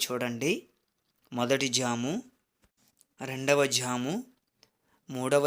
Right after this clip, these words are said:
జాము, నాలుగవ జాము, ఐదవ జాము. జాములు అనేది టైమింగ్ కరెక్ట్గా చూడండి. అలాగే నక్షత్రం టైమింగ్ కూడా, నక్షత్రాన్ని కూడా కరెక్ట్గా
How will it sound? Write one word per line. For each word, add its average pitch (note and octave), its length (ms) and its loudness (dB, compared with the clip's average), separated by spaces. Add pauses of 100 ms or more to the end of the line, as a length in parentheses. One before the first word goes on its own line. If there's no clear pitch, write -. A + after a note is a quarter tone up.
(160)
జాము, B2+ 340 -2 (1000)
నాలుగవ C#3 480 2 (180)
జాము, B2+ 340 -4 (1040)
ఐదవ C#3+ 400 4 (200)
జాము. A#2 340 -4 (280)
జాములు C3+ 480 0
అనేది C3+ 260 0 (140)
టైమింగ్ B2+ 360 -2
కరెక్ట్గా B2+ 360 -4 (100)
చూడండి. B2 420 -2 (240)
అలాగే B2 260 -4
నక్షత్రం B2 560 -2
టైమింగ్ B2 460 -4
కూడా, C3 180 2 (580)
నక్షత్రాన్ని C3 600 0
కూడా C#3 280 0
కరెక్ట్గా C#3 340 -2